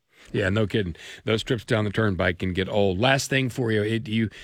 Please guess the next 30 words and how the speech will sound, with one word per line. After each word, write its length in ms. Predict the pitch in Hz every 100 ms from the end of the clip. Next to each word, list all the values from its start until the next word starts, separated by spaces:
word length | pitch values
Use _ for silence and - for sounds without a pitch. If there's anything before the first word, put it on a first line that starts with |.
| - - -
you 340 | 120 170 135
know, 60 | 127
you 160 | 120
said 300 | 117 139 131 113
this 220 | 123 -
team's 340 | 127 120 110
young 240 | 120 123 120
and 100 | 113
scrappy, 640 | - 113 110 - 107 107
and 100 | 101
you 80 | 101
fin-, 260 | 95 113 147
finally 240 | 117 113
get 180 | 107 113
your 100 | 113
win. 240 | 104 104 101
That's 220 | 104 -
great. 340 | 107 98 92 - - - _
Where 180 | 123 165
are 40 | 190
you 180 | 156
seeing 360 | 147 - 143 135
the 40 |
most 380 | 113 117 120 -
improvement 480 | 101 92 117 101 98
actually 360 | 101 104 101 87
on 220 | 98 95
the 60 | 85
field, 360 | - 87 78
Josh? 360 | 80 82 85